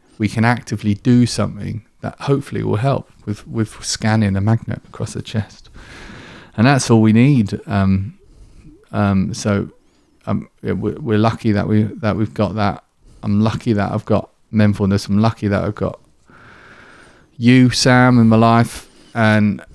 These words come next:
I thank you s-, from the bottom of my heart for doing all this, 'cause it's no mean task, and you're a real doer, <laughs> Sam. You, I w-, I have an idea, and you get on with it and do it. It's just like, we,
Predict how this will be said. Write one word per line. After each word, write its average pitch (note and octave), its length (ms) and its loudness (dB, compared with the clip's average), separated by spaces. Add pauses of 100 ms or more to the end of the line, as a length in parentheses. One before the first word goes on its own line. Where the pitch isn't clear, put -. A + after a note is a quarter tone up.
I - 20 -14
thank A2+ 320 -4
you - 40 -20
s-, - 140 -16 (140)
from A2 200 -2
the G2+ 40 -4
bottom A2 220 -4
of - 40 0
my G#2+ 100 0
heart A2+ 260 0
for A#2 80 -14
doing A#2 300 4
all G#2+ 120 6
this, G#2+ 260 0
'cause - 360 -2 (220)
it's - 360 -6 (240)
no B2+ 400 4 (120)
mean A2+ 340 4
task, G2 640 -2 (100)
and G2+ 240 -2
you're A2 200 2
a - 20 4
real A#2 240 4
doer, G#2+ 300 2
<laughs> - 0 -
Sam. - 500 0 (340)
You, A#2 140 -2 (140)
I A#3+ 340 -4
w-, C#3 440 2
I D3+ 160 4
have C#3+ 140 4
an C3 100 2
idea, A#2+ 520 4
and G#2 120 2
you A2+ 200 2 (760)
get C3 160 2
on A#2+ 220 4
with A2 120 6
it G#2 220 4
and B2 160 -2
do D3 200 6
it. G#2 180 4
It's A#2 200 2
just A#2+ 260 2
like, A2 320 0
we, A2 240 -4